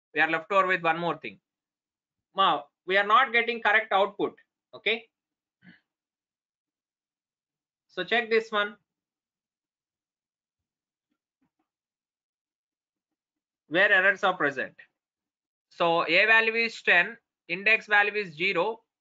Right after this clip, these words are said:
array is declared with the ten size, remainder variable is taken. So until A value becomes zero, so we are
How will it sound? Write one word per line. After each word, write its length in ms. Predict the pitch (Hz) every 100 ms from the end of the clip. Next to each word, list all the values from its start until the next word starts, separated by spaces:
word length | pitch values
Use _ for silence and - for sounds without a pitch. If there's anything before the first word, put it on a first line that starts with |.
| _
array 360 | 143 170 202 202
is 100 | 185
declared 460 | 175 170 165 175 170
with 160 | 180 175
the 160 | 160 151
ten 220 | 175 185
size, 320 | 180 151 190
remainder 480 | 175 165 185 196 190
variable 340 | 185 170 165
is 140 | 165 165
taken. 400 | 143 135 175 220 - _ _ _ _ _
So 280 | _ 202 190
until 400 | 196 240 269 254
A 220 | 226 240
value 300 | 240 233 233
becomes 380 | 214 220 214 180
zero, 420 | 156 175 131 -
so 320 | _ 180 170
we 140 | 170 208
are 280 | 233 214